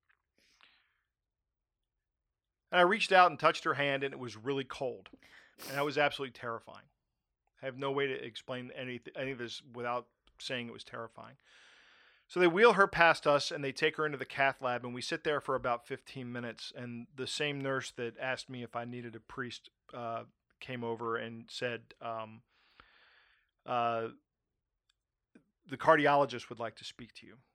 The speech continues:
So we go in, and there's the cardiologist, and he seems like a very chipper person given the circumstances, but he says,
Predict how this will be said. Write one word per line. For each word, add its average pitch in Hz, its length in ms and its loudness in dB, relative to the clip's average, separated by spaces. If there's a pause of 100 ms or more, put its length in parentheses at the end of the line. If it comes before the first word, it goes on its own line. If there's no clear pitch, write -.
(400)
So - 180 -4
we 131 120 -2
go 143 280 6
in, 139 360 -2
and 120 320 -10 (140)
there's 127 260 -6
the 127 80 -8
cardiologist, 120 800 -2
and 123 100 -12
he 196 140 -8
seems 170 360 -4
like 139 160 2
a 127 60 -4
very 120 260 -2
chipper 135 360 -2
person 135 400 -6
given 120 260 -10
the 113 60 -12
circumstances, 110 840 -12
but 117 140 -8
he 123 160 -12
says, 117 480 -4